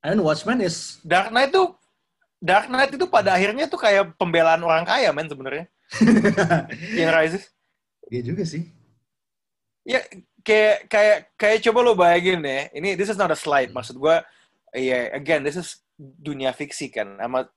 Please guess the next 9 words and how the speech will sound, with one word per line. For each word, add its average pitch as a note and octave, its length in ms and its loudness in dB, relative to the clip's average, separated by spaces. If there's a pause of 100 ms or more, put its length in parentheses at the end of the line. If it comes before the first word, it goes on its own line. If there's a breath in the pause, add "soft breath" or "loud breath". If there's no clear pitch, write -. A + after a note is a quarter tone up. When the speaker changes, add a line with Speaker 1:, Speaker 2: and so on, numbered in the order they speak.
(360)
Speaker 2:
whatever C#3 680 0
stances B2+ 600 -8
the A#2+ 80 -12
characters A#2+ 520 -6
take C3+ 200 -8
kan E3 120 -6
sebenarnya C3+ 480 -8 (400)
bukan C3+ 320 -4
berarti B2+ 560 -2